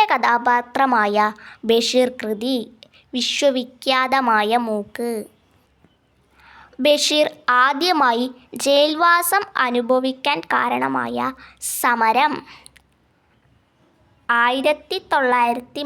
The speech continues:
മുപ്പതിലെ കോഴിക്കോട് ഉപ്പു സത്യാഗ്രഹം. എൻ്റെ ബഷീർ എന്ന കവിത രചിച്ചതാര്? ഒ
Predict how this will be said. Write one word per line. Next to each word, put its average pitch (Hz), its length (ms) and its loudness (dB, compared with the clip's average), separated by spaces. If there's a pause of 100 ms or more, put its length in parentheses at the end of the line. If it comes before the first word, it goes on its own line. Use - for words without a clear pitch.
മുപ്പതിലെ 226 680 -6 (500)
കോഴിക്കോട് 262 720 4 (160)
ഉപ്പു 262 300 -4
സത്യാഗ്രഹം. 226 720 -4 (2500)
എൻ്റെ 403 300 2
ബഷീർ 233 400 0 (200)
എന്ന 226 140 -4 (520)
കവിത 285 260 2 (140)
രചിച്ചതാര്? 240 800 0 (680)
ഒ - 20 4